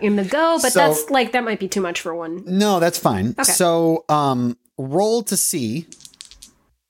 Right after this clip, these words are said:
Speaker 2: what happens.
Speaker 1: That is a ten.
Speaker 2: Ten. I'm sort of cheating a little bit because the complication is now here.
Speaker 1: Oh, boy.
Speaker 2: Um, the, you successfully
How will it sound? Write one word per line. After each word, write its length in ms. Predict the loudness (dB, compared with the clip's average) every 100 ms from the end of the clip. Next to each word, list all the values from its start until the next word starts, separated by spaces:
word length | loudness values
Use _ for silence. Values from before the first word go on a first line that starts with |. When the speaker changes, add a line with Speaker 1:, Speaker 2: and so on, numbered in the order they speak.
| -6
Speaker 2:
what 160 | -6 -6
happens. 360 | -10 -12 -12 -12 -16 _ _ _ _ _
Speaker 1:
That 340 | -6 -2 -2 0
is 340 | 2 2 -2 -2
a 280 | -2 0 -2
ten. 320 | -2 -4 -4 -14 _ _ -6
Speaker 2:
Ten. 320 | -4 -4 -12 -20 _ _ -10
I'm 60 | -6
sort 180 | -4 -4
of 80 | -4
cheating 300 | -4 0 0
a 60 |
little 240 | 2 0 2
bit 260 | 0 0
because 340 | -4 -2 -2 -2
the 80 |
complication 720 | 0 0 0 -2 -2 -2 -2 -4
is 140 | -2
now 140 | -4
here. 360 | -4 -8 -8 -14 _ _ -18 -8
Speaker 1:
Oh, 120 | -6
boy. 160 | -4 0
Speaker 2:
Um, 500 | 2 4 2 2 -2 -4
the, 540 | -6 -2 0 0 -2 -4 _ _ _ _ _ -8
you 100 | -6
successfully 680 | -2 -2 0 2 2 0